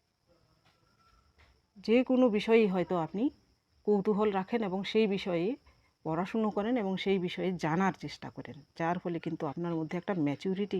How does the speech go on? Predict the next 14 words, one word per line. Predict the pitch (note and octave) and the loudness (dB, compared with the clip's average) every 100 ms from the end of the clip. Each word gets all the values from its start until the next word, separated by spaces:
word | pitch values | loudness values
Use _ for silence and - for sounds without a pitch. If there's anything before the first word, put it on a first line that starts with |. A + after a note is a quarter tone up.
| C#3+ | -6
এসেছে। | - - - - _ _ - - - - F#3+ | -10 -16 -18 -20 _ _ -20 -20 -20 -8 -2
এটাও | G#3+ B3 A3+ | 2 2 2
কিন্তু | F#3+ E3 | -2 -4
আপনার | C#3+ E3+ - | -6 -6 -6
শত্রুরা | D#3+ - E3 F#3 - - | -8 -6 -4 -6 -10 -8
বর্তমানে | D#3 - D#3+ F3 D3+ | -8 -6 -6 -4 -6
লক্ষ্য | - - G3 | -8 -6 -4
করছে, | F#3+ G3 | -4 -4
এটা | E3 E3 | -2 -4
দেখেও | D#3 - A3+ | -4 -2 -2
কিন্তু | A#3+ F3+ D3 | -2 -4 -6
তারা | D3 C#4 - - - | -10 -12 -16 -18 -16
ভয় | - E3 D3+ | -14 -14 -14
পাচ্ছেন। | - A#2 - - | -18 -18 -14 -14